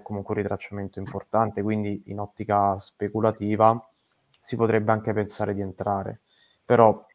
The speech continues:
mm, insomma, sicuramente, ecco, non, eh, non ci si può aspettare di vederlo,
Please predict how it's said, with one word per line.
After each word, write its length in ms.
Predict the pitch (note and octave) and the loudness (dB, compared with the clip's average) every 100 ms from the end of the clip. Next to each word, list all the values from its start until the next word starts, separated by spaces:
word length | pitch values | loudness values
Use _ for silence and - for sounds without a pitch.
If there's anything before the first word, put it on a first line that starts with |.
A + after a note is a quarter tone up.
| _ A2 | _ -10
mm, 200 | G#2+ G#2+ | -6 -6
insomma, 800 | G2+ G#2+ G2+ G2 G2 G2 G2 - _ _ | -6 -4 -2 -2 0 0 -2 -6 _ _
sicuramente, 800 | - A#2 A#2+ A#2 A#2 A2+ A2 G#2+ | -8 0 2 4 2 0 -2 -2
ecco, 340 | G2+ - G#2 | -4 -8 -6
non, 400 | G2+ G#2 G#2 G2+ | -4 -4 -4 -4
eh, 480 | G2+ G2+ G2+ G2 G2 _ _ _ _ | -4 -2 -2 -4 -8 _ _ _ _
non 160 | A2 | -8
ci 140 | G#2+ G#2 | -6 -6
si 120 | G#2 | -2
può 100 | A2 | 0
aspettare 580 | A2 - G#2+ A2 A2 G#2 | 0 -4 -2 4 4 4
di 100 | G2+ | 0
vederlo, 920 | G#2+ G#2+ G#2+ G#2 G#2 G#2 G2+ G2+ - | 0 2 0 0 0 0 0 -2 -6